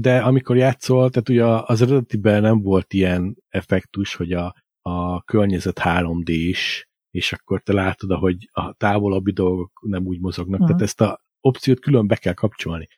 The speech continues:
Speaker 1: Akkor én elkezdtem vele játszani négy K-ba, hogy csak néztem, valami nem stimmel, olyan, olyan vacak az egész. Kicsit kezdtem így bezizzenni, és aztán találtam meg az opciók között ezt a parallax effektet be kell kapcsolni,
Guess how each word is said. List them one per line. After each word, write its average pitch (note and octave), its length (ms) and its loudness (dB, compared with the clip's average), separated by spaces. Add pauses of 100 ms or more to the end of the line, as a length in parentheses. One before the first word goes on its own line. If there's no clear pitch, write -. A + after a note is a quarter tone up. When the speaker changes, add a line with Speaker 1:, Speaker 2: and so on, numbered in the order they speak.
(100)
Speaker 1:
Akkor G#2 180 -2
én F3 120 4
elkezdtem C3+ 440 2
vele G2 140 4
játszani G2+ 340 -2
négy G2+ 160 -2
K-ba, - 160 -6
hogy C#3 120 -2
csak - 200 -10
néztem, F#2+ 360 -4
valami C3+ 300 0
nem F2+ 180 -2
stimmel, E2 380 -10
olyan, F#2+ 300 -6 (300)
olyan A#2 340 -2
vacak - 340 -2
az - 120 -8
egész. D2+ 480 -6 (240)
Kicsit - 280 0 (180)
kezdtem F#2+ 400 -4
így F2 180 -4 (320)
bezizzenni, G2+ 720 0
és C3 140 0
aztán F#2+ 500 2
találtam F#2+ 420 2
meg F2+ 120 0
az F#2 100 2
opciók F2+ 340 0
között F2 320 -8
ezt - 160 -8
a - 40 -16
parallax E2+ 500 -2
effektet F2 420 -8
be F2 100 -2
kell D#2 160 -6
kapcsolni, E3+ 500 2